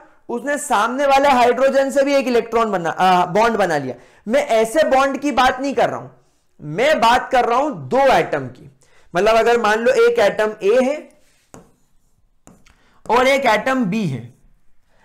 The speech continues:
अगर इन दोनों में सिर्फ एक एक इलेक्ट्रॉन ही शेयर हुआ है तो हम इसे बोलेंगे सिंगल कोवेलेंट बॉन्ड।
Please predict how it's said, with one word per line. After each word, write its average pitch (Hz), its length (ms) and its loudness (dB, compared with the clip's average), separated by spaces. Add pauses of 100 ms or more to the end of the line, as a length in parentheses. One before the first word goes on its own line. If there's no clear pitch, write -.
(160)
अगर 262 360 2
इन 262 200 -4
दोनों 240 320 -2
में 254 200 -4
सिर्फ 277 440 -8
एक 285 340 -4
एक 277 260 -4
इलेक्ट्रॉन 247 480 -2
ही 269 180 -2
शेयर 240 340 -2
हुआ 208 240 0
है 120 160 -6 (680)
तो 214 60 0
हम 240 160 2
इसे 240 220 -4
बोलेंगे 202 560 -2
सिंगल 269 840 -2 (140)
कोवेलेंट 190 640 2
बॉन्ड। - 340 -10